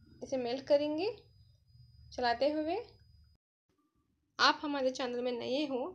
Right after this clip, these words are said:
तो प्लीज सब्सक्राइब कीजिए और साथ में बेल बटन को प्रेस कीजिए। चलिए हमारा बटर मेल्ट हुआ है। अब हम इसमें कोकोआ मिक्सचर डाल देंगे।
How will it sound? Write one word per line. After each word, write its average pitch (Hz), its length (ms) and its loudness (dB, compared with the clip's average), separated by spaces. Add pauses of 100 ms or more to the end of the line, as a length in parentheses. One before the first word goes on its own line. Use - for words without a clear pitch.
(140)
तो 269 100 0
प्लीज 269 320 -4
सब्सक्राइब 254 460 -8
कीजिए 254 360 -4
और 262 160 -4
साथ 220 260 -6
में 262 160 -4
बेल 339 180 -2
बटन 320 220 -6
को 311 60 -6
प्रेस 311 280 -6
कीजिए। 294 520 -2 (1300)
चलिए 285 340 2
हमारा 269 380 0
बटर 247 300 0
मेल्ट 254 320 -2
हुआ 302 180 2
है। 349 180 -4 (120)
अब 254 180 -2
हम 254 100 -4
इसमें 302 320 -4
कोकोआ 254 360 0
मिक्सचर 254 340 0
डाल 269 240 0
देंगे। 277 340 -2